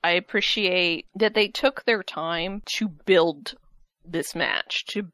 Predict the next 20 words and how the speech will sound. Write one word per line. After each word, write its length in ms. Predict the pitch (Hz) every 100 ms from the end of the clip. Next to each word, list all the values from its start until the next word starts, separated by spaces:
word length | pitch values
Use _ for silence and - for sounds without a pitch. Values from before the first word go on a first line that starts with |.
| -
build 400 | 190 190 175 -
to 160 | -
the 180 | 165 160
end, 340 | 147 139 143 156
to 140 | 208
build 500 | 165 - 170 170 156
to 140 | - 165
those 260 | 156 151
false 300 | - 156 160 -
finishes 580 | 160 156 - 147 139 151
and 140 | 151
those 300 | 147 151 - -
emotional 600 | 160 160 160 - 147 139
moments. 560 | 147 147 135 80 -
Like, 260 | 151 151 -
there 260 | - 226 269
was 260 | 277 214 - -
some 560 | 185 175 160 147 143 -
beautiful 760 | - 208 240 277 262 240 202 185
storytelling 1200 | - - 175 160 156 151 - 143 127 131 - 170